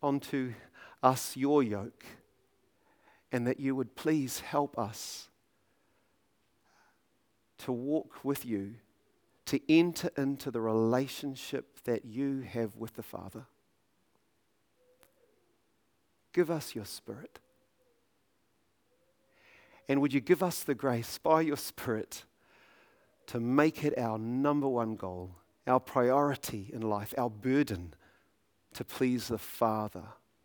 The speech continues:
above all else. Help us to do that, we pray, Jesus,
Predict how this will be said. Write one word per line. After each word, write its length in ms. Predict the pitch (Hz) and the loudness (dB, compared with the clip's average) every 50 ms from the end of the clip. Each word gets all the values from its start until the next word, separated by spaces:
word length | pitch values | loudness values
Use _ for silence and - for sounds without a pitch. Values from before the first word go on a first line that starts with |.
| _ _ - | _ _ -8
above 260 | 107 110 107 98 107 | -4 -2 -2 -2 -2
all 160 | 110 107 98 | -4 -6 -8
else. 380 | 104 117 - - - - - _ _ _ _ _ _ _ _ _ _ _ _ _ _ _ _ _ _ _ _ _ _ _ _ _ _ _ _ _ _ _ _ _ _ _ _ _ _ _ _ _ _ _ _ _ _ _ _ _ _ _ _ _ _ _ _ _ _ _ _ _ _ _ _ _ - | -10 -14 -16 -20 -20 -20 -20 _ _ _ _ _ _ _ _ _ _ _ _ _ _ _ _ _ _ _ _ _ _ _ _ _ _ _ _ _ _ _ _ _ _ _ _ _ _ _ _ _ _ _ _ _ _ _ _ _ _ _ _ _ _ _ _ _ _ _ _ _ _ _ _ _ -6
Help 280 | - 180 175 170 - | 0 0 0 2 0
us 140 | 165 151 - | -2 -4 -2
to 140 | - - 135 | -2 -4 -2
do 180 | - 131 127 113 | 0 0 -2 0
that, 160 | 113 117 - | -2 -2 -4
we 100 | 123 113 | -6 -8
pray, 240 | - - 117 104 104 | -6 -6 -6 -6 -6
Jesus, 640 | 101 - 113 110 104 - 117 110 - - - - - | -6 -8 -8 -8 -8 -8 -10 -10 -10 -10 -12 -12 -12